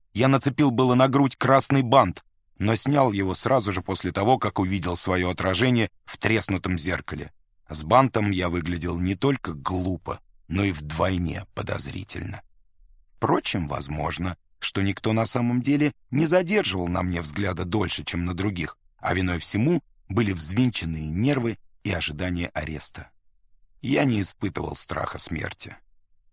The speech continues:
«Быть может, — думал я, — она уже произошла,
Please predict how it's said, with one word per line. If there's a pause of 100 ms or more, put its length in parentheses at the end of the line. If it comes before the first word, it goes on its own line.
«Быть
может, —
думал
я, — (240)
она
уже
произошла,